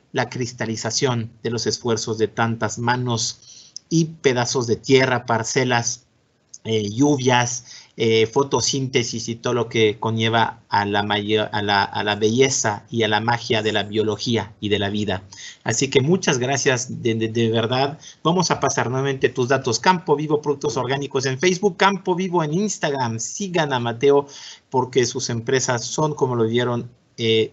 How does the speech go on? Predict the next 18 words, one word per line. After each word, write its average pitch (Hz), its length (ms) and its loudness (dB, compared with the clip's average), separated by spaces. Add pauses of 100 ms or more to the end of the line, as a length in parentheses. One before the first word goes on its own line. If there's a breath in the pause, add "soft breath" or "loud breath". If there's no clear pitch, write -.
(140)
socialmente, 117 880 0
socialmente 123 680 2
más 139 280 0
que 135 140 0
responsables, 117 720 -2
van 135 200 0
más 120 220 -2
allá 110 320 2 (460 loud breath)
y 117 180 2
hay 147 360 2
colaboraciones 120 1000 0 (180)
con 113 220 -4
tus 120 180 -4
fundaciones. 110 640 -2
Ahorita 104 460 -2
te 98 140 0
cuento 107 420 0
cuáles. 160 600 4